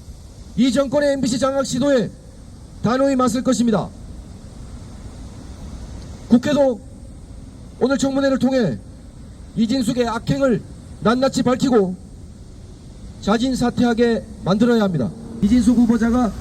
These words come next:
방통위원장이 되고 자진 사퇴하고 다시는 얼굴을 드러내지 못하게 그 투쟁에 선봉에 서였습니다. 저희들 끝까지 투쟁하겠습니다.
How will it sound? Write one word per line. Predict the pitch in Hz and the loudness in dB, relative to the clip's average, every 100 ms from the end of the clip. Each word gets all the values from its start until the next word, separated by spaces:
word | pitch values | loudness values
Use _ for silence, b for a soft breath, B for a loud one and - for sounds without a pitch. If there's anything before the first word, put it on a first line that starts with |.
| - - | -8 0
방통위원장이 | 208 240 262 254 220 240 240 240 226 | 2 2 2 4 6 4 4 2 4
되고 | 233 202 196 180 - - | 4 4 2 0 -10 -4
자진 | 196 214 254 | 0 2 4
사퇴하고 | 254 240 240 240 196 107 - - - - | 2 2 4 4 4 0 -6 -14 -14 -2
다시는 | 226 294 311 285 160 - - - - - - | 0 4 4 4 2 -4 -12 -12 -14 -8 2
얼굴을 | 208 247 254 | 4 6 4
드러내지 | 233 240 226 208 220 165 - - | 2 2 0 0 0 -2 -8 -2
못하게 | 196 254 269 220 110 - - - - - - - - - - - - - - - - - - - - - - - - - - | 0 2 4 2 0 -6 -12 -10 -10 -10 -10 -10 -10 -10 -10 -10 -10 -10 -8 -10 -10 -8 -8 -8 -8 -10 -8 -8 -8 -6 0
그 | 214 220 | 2 4
투쟁에 | 220 240 220 156 - - - - - - - - - - - - | 4 4 4 2 -2 -12 -12 -12 -12 -12 -12 -12 -12 -10 -10 -6
선봉에 | - 254 269 233 | 0 2 4 4
서였습니다. | 202 170 151 120 143 - - - - - - - | 4 2 0 -2 -4 -8 -12 -12 -12 -12 -10 0
저희들 | 220 254 254 220 - - - - - - - - | 4 4 4 2 -2 -12 -12 -12 -14 -12 -8 -2
끝까지 | - 311 277 254 151 - - - | 0 2 4 4 2 -4 -12 -6
투쟁하겠습니다. | - 247 247 220 196 175 127 | 0 2 4 4 2 0 0